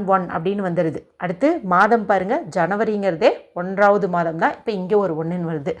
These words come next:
அடுத்து ஹிட்டனா, அதாவது மறைவா ரெண்டு ஒண்ணு வருதுன்னு சொன்னேன் இல்லையா? அது எங்க அப்படின்னு பார்த்தீங்கன்னா,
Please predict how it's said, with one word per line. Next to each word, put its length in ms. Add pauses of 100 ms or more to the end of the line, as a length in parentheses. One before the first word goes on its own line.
(400)
அடுத்து 400 (840)
ஹிட்டனா, 480
அதாவது 320
மறைவா 440
ரெண்டு 300
ஒண்ணு 220
வருதுன்னு 360
சொன்னேன் 180
இல்லையா? 200
அது 140
எங்க 240
அப்படின்னு 320
பார்த்தீங்கன்னா, 420